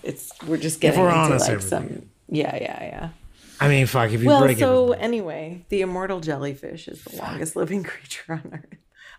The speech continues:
Speaker 2: I need to know more about the immortal.
Speaker 1: I'll send you a few links if you want. It, there's a
Speaker 2: Well
Speaker 1: lot of information. The Wikipedia is pretty good, but I
Speaker 2: Yeah.
Speaker 1: got this off of a bunch of different articles.
Speaker 2: Yeah.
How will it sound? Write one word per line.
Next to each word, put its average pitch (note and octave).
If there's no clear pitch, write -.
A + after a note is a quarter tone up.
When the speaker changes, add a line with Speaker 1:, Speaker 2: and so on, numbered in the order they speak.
Speaker 2:
I C#3+
need C3+
to A#2+
know G#2+
more F#2
about F#2
the G#2
immortal. F#3
Speaker 1:
I'll G#3
send G#3
you A3+
a F#3+
few F3
links E3
if -
you -
want. -
It, E3+
there's F#3+
a G3+
Speaker 2:
Well A3+
Speaker 1:
lot F3+
of -
information. -
The C4
Wikipedia E3+
is C3
pretty C#3+
good, -
but -
I D#3
Speaker 2:
Yeah. D#3
Speaker 1:
got F#3+
this -
off C#3+
of D#3
a -
bunch -
of -
different -
articles. -
Speaker 2:
Yeah. F#2+